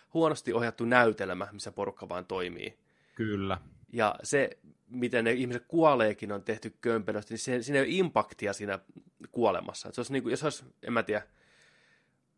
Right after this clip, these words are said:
Speaker 1: väkivaltaisempi. Niinku, että se olisi niinku rankka se kuolema. Nyt se on vain zap, ja sä lennät näin perseelle, sä kuolet.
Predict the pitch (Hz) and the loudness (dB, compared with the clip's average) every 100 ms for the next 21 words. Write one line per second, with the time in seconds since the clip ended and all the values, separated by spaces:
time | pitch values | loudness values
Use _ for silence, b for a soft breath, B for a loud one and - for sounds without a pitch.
0 | _ _ _ 139 143 - 87 85 - - | _ _ _ 4 4 4 -4 -4 -6 -8
1 | 82 - - 113 117 120 123 131 - - | -10 -10 -6 -2 -2 -2 -2 -2 -4 -10
2 | - - 151 180 147 117 110 - 107 92 | -8 0 4 4 2 -6 -8 -6 -2 -2
3 | 90 95 - 160 123 107 110 139 185 - | -2 -6 -8 -2 2 2 2 6 6 6
4 | - 127 127 120 110 101 110 104 117 113 | -8 -6 -2 0 -2 -4 -6 -4 -2 -4
5 | - 101 - 104 98 90 95 - | -4 -6 -6 -10 -4 -2 -4 -8